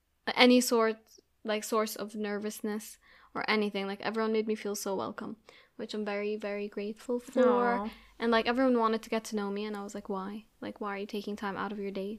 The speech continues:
Speaker 1: to get to know me?"
Speaker 2: Aw,
Speaker 1: But thanks.
Speaker 2: stop, 'cause you're
Speaker 1: <laughs>
Speaker 2: amazing.
Speaker 1: And so I think just, like, having a purpose to wake up, I was like, "Ugh,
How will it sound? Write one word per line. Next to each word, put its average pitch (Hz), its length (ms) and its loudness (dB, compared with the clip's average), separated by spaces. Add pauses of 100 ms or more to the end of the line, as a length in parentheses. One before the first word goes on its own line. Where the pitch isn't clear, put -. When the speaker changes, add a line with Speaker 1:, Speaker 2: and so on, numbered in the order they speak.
Speaker 1:
to 233 160 -12 (140)
get - 160 -8
to - 120 -14
know 214 80 -6
me?" 220 180 -4 (200)
Speaker 2:
Aw, 339 500 8
Speaker 1:
But 262 200 6
thanks. 254 320 2
Speaker 2:
stop, 247 680 2
'cause 294 120 -10
you're 294 240 10
Speaker 1:
<laughs> 226 100 -2
Speaker 2:
amazing. 311 540 6 (760)
Speaker 1:
And 262 140 8
so 262 260 8
I 254 120 4
think 285 180 4
just, 320 180 -4
like, 330 120 -2
having 240 320 4
a 226 40 0
purpose 220 380 -4
to 202 80 -8
wake 196 160 -4
up, 185 120 -4
I 175 40 -4
was 190 120 -6
like, 190 100 -8
"Ugh, - 100 -8